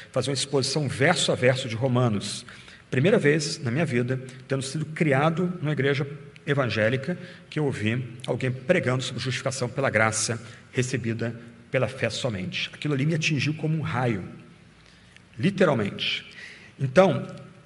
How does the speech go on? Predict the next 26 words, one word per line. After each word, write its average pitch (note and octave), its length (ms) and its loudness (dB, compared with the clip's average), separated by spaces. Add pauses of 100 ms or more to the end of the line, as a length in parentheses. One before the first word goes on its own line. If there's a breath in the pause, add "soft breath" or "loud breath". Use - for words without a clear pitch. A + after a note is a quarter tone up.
é A#2 160 0
com F#3+ 260 2
lamento D#3+ 480 4
que C#3+ 80 0
a - 20 2
gente C#3+ 220 -2
deve B2+ 200 0
perceber A#2+ 760 0 (300 loud breath)
que, - 80 0
ao D3+ 60 2
mesmo F3+ 280 2
tempo D3 320 -2
que - 80 2
essa D#3+ 220 2
doutrina D3 420 0
é C#3+ 60 0 (400)
tão A3 160 8
importante F3+ 680 -2
na E3 80 -2
Reforma, B2 680 0 (460 loud breath)
uma D#3+ 120 2
doutrina E3 360 2
que G3 60 -6
está F#3 160 0
presente F3+ 680 0
em F3+ 60 2